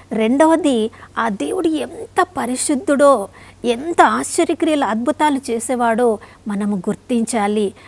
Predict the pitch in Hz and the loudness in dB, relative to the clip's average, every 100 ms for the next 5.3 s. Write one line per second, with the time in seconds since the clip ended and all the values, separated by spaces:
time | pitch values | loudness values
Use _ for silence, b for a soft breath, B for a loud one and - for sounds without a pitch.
0 | B 214 220 - 226 269 262 330 330 330 | B -4 -4 0 0 0 2 0 0 0
1 | 277 226 262 330 330 330 339 330 247 226 | 2 2 4 4 6 4 2 2 0 0
2 | 247 262 262 294 240 226 226 B B 240 | 0 -2 -2 2 4 4 0 B B -2
3 | 233 240 202 202 247 302 294 311 311 294 | 2 2 4 4 4 2 0 0 2 0
4 | 311 269 254 269 254 254 240 220 247 254 | -2 -4 -2 -2 -2 -2 -4 -2 -2 0
5 | 254 240 226 | 0 2 0